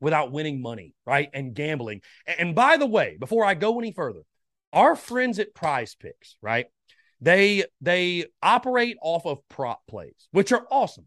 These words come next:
Futures, all that good stuff, but prop plays for individual college players specifically, right, in all sports, but specifically for this conversation, we're talking college football players.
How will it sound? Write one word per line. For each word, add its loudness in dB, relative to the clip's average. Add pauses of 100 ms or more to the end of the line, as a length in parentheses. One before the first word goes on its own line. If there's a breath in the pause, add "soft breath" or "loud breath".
(100)
Futures, -4
all 0
that -2
good -6
stuff, -6
but -6
prop -2
plays -6
for -16
individual -8
college -6
players -6
specifically, -16
right, -4
in 0
all 4
sports, -12 (400 soft breath)
but -2
specifically -4
for -4
this -2
conversation, -6
we're -2
talking -4 (460)
college 0 (100)
football -8
players. -8